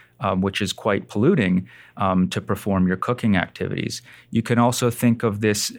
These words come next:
superheated steam, this high temperature steam,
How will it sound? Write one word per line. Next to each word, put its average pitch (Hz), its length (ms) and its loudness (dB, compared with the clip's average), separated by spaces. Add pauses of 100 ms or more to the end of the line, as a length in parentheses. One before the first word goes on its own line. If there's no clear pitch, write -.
(140)
superheated 107 800 0
steam, 107 400 2
this 95 120 0
high 107 280 0
temperature 104 420 -2
steam, 101 480 0